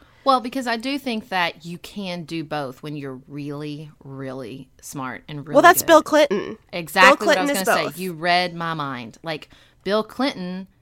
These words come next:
Speaker 1: is the best of both worlds. And Hillary struggles because she doesn't have the, I mean, she can do it one-on-one, but obviously, you know, she doesn't have the,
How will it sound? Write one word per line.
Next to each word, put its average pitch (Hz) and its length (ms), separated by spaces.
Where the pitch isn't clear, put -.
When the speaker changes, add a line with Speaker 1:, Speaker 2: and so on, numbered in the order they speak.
Speaker 1:
is 175 200
the 165 100
best 160 340
of 156 140
both 147 260
worlds. 143 540
And 180 180
Hillary 240 320
struggles 196 380
because 196 240
she 190 240
doesn't 170 300
have 160 280
the, 143 280
I - 40
mean, 247 100
she 320 160
can 226 280
do 175 140
it 156 80
one-on-one, 151 580
but 151 120
obviously, 151 420
you 151 80
know, 143 140
she 170 160
doesn't 170 240
have 151 200
the, 147 120